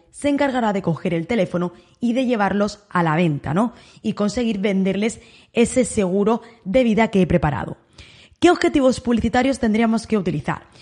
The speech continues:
El primero de ellos, yo te recomiendo, independientemente del proyecto que tengas, un blog o un podcast, tener, ahora que estamos a tope con los podcasts, es una muy buena opción.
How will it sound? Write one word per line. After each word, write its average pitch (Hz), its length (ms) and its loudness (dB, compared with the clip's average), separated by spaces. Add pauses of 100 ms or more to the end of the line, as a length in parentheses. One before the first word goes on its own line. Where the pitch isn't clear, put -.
(300)
El 269 120 2
primero 294 300 4
de 170 120 4
ellos, 127 260 -6
yo 220 100 -6
te 320 100 0
recomiendo, 214 640 -2
independientemente 226 880 0
del 202 120 -2
proyecto 170 320 -2
que - 100 -6
tengas, 151 380 -6 (320)
un 208 200 0
blog 185 340 2 (320)
o 196 80 2
un 202 200 4
podcast, 214 480 0
tener, 180 240 2
ahora 160 200 -4
que - 80 -4
estamos 175 420 -2 (320)
a 165 140 -2
tope 190 240 0
con 175 120 0
los - 140 -2
podcasts, 196 440 -2 (500)
es 262 180 -2
una 285 160 2
muy 262 400 4
buena 233 460 0
opción. 175 520 -4